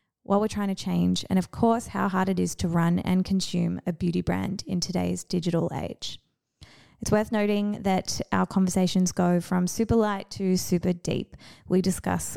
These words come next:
all things related to beauty and identity, including topics like A D H D, body dysmorphia, abuse, disordered eating, gender,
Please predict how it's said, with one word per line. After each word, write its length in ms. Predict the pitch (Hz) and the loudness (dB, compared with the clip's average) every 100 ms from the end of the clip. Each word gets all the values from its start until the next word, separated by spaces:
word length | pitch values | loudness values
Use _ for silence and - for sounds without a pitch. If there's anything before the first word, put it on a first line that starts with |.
| - | 0
all 180 | 202 202 | 4 4
things 320 | 202 185 185 | 2 2 2
related 400 | 185 180 175 180 | 2 2 2 0
to 100 | - | -2
beauty 360 | 170 180 175 180 | 0 2 2 2
and 140 | 180 | 0
identity, 760 | 170 175 175 175 - 185 175 175 - - _ | 0 0 0 -2 -4 -4 -2 -4 -10 -20 _
including 720 | 190 185 - 190 185 190 185 | -2 -2 0 2 4 4 2
topics 600 | - 180 - 180 - - | 0 0 0 0 -2 -6
like 320 | 170 170 - - - _ - | -2 -2 -4 -14 -20 _ -2
A 100 | 196 | 2
D 120 | 208 | 2
H 180 | 196 - | 2 0
D, 300 | 185 180 180 | 0 2 2
body 360 | - 185 196 214 | 0 0 2 2
dysmorphia, 880 | 208 - 180 175 185 185 180 180 - - | 2 2 2 2 -2 -2 -2 -4 -6 -4
abuse, 580 | 180 196 202 196 - | 0 4 2 2 -6
disordered 460 | - 185 - 190 196 | -6 -2 2 2 4
eating, 480 | 180 180 180 180 175 - - - - | 2 4 4 4 0 -6 -20 -20 -2
gender, 480 | 208 214 214 208 | 2 4 4 2